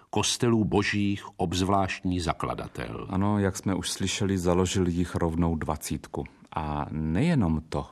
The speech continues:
Speaker 1: Nadal je všemi požitky, které náleží ke kostelním potřebám, hojnou měrou.
Speaker 2: Tu hojnou míru dokázal Kosmas, kanovník a posléze i děkan svatovícké kapituly, eh, vedlejší profesí kronikář,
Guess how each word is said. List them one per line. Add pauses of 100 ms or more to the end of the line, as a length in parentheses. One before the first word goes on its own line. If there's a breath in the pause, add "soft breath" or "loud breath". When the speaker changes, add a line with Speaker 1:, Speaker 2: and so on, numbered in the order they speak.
(120)
Speaker 1:
Nadal
je
všemi
požitky,
které
náleží
ke
kostelním
potřebám, (100)
hojnou
měrou. (120)
Speaker 2:
Tu
hojnou
míru
dokázal
Kosmas, (200)
kanovník
a
posléze
i
děkan
svatovícké
kapituly, (400 loud breath)
eh,
vedlejší
profesí
kronikář,